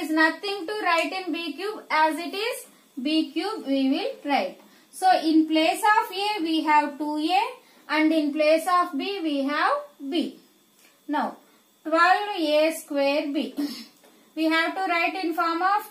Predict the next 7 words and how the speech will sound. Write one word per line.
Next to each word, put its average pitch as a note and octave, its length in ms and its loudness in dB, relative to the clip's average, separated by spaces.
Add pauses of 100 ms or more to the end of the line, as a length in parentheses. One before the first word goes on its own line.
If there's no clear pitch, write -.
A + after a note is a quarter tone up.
(140)
three E4+ 600 -4
A D4 220 0
square C#4+ 640 -4
B. B3 240 -8 (760)
Three C#4+ 400 -2 (520)
A E4+ 240 2
square. E4 560 -2